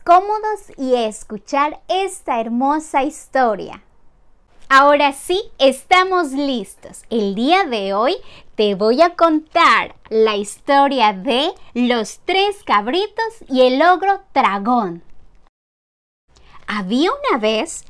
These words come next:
tres cabritos que vivían en un verde pastizal. Un día el pastizal comenzó a secarse y los cabritos tuvieron que irse al otro lado del río.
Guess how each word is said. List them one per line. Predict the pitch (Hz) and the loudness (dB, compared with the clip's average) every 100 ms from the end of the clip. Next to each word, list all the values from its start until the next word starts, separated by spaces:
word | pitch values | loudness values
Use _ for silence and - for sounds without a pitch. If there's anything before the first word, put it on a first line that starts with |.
| - - | -20 -6
tres | - 453 453 440 | -2 0 -2 -4
cabritos | - 277 269 294 302 320 330 - | 0 2 4 2 0 -2 -6 -2
que | 311 233 | 0 0
vivían | 208 208 277 330 330 - | 0 -2 -2 -2 -4 -6
en | 285 285 | -2 0
un | 330 330 277 | 2 0 0
verde | 339 392 370 262 226 | 0 0 0 -2 -4
pastizal. | 226 202 - 196 185 - 196 170 - _ - _ _ - - | -4 -6 -6 -14 -12 -8 -6 -6 -14 _ -20 _ _ -14 0
Un | 330 392 330 | 4 4 2
día | 233 196 208 - - | 0 0 -2 -4 -6
el | 233 208 | -2 -2
pastizal | - 220 - 214 - 311 381 | -2 -6 -4 -12 -6 -4 -4
comenzó | 392 247 208 202 - | -4 -6 -6 -8 -8
a | 302 | -8
secarse | - 247 240 311 370 392 - 226 - - - - | -6 -8 -4 -4 -4 -6 -12 -14 -14 -20 -20 -10
y | 311 285 | -2 2
los | 262 220 - | 2 0 -4
cabritos | 180 180 277 349 427 453 - _ - | -8 -4 -2 -2 -2 -6 -10 _ -4
tuvieron | 330 320 339 440 523 | -2 0 -2 -2 -6
que | 453 269 | -4 -2
irse | 262 330 415 392 - | -2 -6 -8 -10 -2
al | 247 240 269 | 0 0 2
otro | 359 392 339 | 0 0 -4
lado | 247 240 269 285 | -2 -2 0 -2
del | 226 214 | 0 -2
río. | 208 247 247 214 175 | -2 -2 -2 -2 -6